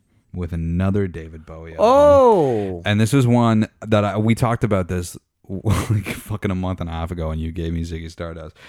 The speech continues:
Speaker 1: So I was like, There's a David Bowie album that I really like that never gets talked about because it's like, a relatively modern David Bowie album. And when you talk about fucking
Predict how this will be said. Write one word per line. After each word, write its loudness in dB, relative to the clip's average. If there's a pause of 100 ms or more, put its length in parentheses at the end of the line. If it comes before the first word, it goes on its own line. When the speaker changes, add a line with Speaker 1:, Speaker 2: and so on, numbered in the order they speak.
(140)
Speaker 1:
So -8
I -4
was -6
like, -8
There's -4
a -2
David -4
Bowie -4
album -6
that -4
I -4
really 2
like 0
that -2
never 0
gets -2
talked -2
about -4
because -6
it's -10
like, -6 (760)
a -2
relatively -2
modern -4
David -10
Bowie -6
album. -10
And -8
when -6
you -10
talk -8
about -8
fucking -12